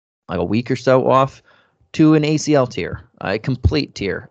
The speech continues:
I hate the word sprain. It's just super vague. It doesn't really mean any, uh, again, all it means is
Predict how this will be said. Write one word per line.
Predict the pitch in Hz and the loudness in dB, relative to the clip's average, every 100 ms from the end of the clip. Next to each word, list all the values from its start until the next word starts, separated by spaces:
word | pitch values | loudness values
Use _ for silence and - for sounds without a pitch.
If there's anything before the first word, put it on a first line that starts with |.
| - | -10
I | 110 | -8
hate | 120 139 | -6 -6
the | 139 | -4
word | 131 135 - | -2 -2 -2
sprain. | - 117 117 | -4 -2 -2
It's | 107 | -6
just | 104 - | -10 -10
super | 120 117 117 | -8 -4 -2
vague. | 107 104 104 | 0 2 0
It | 98 | -2
doesn't | 101 107 104 - | -2 -2 -4 -6
really | 113 110 110 | -2 0 0
mean | 107 107 | 0 0
any, | 104 90 | 0 0
uh, | 98 | -2
again, | 107 120 107 | 0 0 2
all | 110 117 | 2 2
it | |
means | 107 110 104 | 2 -2 0
is | 104 95 | 0 -2